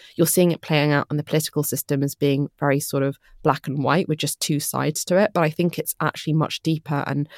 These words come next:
goes very deep into the infrastructure of the country itself, the foundations of the country itself. And I don't know exactly how it's going to play out, but it almost feels like there's going to be two different Americas, you know, in, in years to come. Oh, and I had to mention one other thing, which is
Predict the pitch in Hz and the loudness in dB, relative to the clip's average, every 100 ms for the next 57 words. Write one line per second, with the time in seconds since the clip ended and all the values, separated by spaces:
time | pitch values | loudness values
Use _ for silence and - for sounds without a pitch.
0 | - - _ - 156 151 185 185 175 165 | -20 -20 _ 4 6 8 8 8 6 0
1 | - 151 147 - 156 156 156 - - 127 | 2 0 0 -2 -2 0 -2 -2 -2 -4
2 | 151 - 147 - 120 - - 143 185 165 | -6 0 0 0 -4 -2 0 0 0 -4
3 | - 139 147 127 135 - 165 165 156 160 | 2 2 4 4 2 2 0 0 -2 -2
4 | 165 - 165 - - 151 185 - - - | -2 0 0 0 2 2 2 -2 -18 -20
5 | - - 160 156 156 151 - - 170 180 | -12 2 6 8 6 4 -2 -6 0 4
6 | 196 185 165 - 180 - 170 151 139 - | 4 4 4 2 0 0 -2 -2 -2 -2
7 | - 139 139 - 143 135 - - - 156 | -2 -2 -2 -6 -4 -2 -2 -4 0 0
8 | - 175 170 156 - 135 143 - 143 143 | 2 2 4 0 -2 -2 -4 -6 -6 -4
9 | 143 - 143 - 151 143 - - 139 139 | -4 -4 -6 -4 -4 -4 -6 -4 -2 0
10 | 135 - - - - - 139 - - 139 | -2 -4 -8 -8 -10 -8 -6 -4 -4 -4
11 | - 139 135 113 - - - - - - | -4 -4 -2 -4 -4 -8 -10 -10 -10 -18
12 | - - - 196 180 180 196 - 156 - | -20 -4 4 6 6 2 0 2 0 0
13 | 170 156 147 143 147 135 - 135 | 0 2 2 0 0 0 0 -2